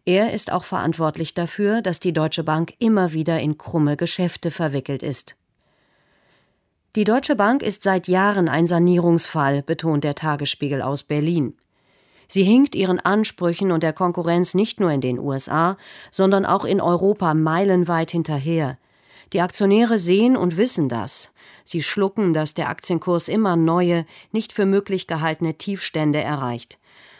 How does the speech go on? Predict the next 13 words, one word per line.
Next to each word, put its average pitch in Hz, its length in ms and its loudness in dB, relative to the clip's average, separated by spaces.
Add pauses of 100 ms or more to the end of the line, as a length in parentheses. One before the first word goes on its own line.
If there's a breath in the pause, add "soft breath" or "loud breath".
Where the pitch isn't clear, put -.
Aber 156 320 0
von 147 180 -6
einer 135 280 -4
Revolte 147 680 -2
der 143 200 -4
Aktionäre, 156 680 -2 (240 loud breath)
von 175 220 -2
einer 156 320 0
Nichtentlastung 165 1080 -2
von 139 300 -4
Vorstand 208 520 -4
und 135 200 -6
Aufsichtsrat, 135 880 -4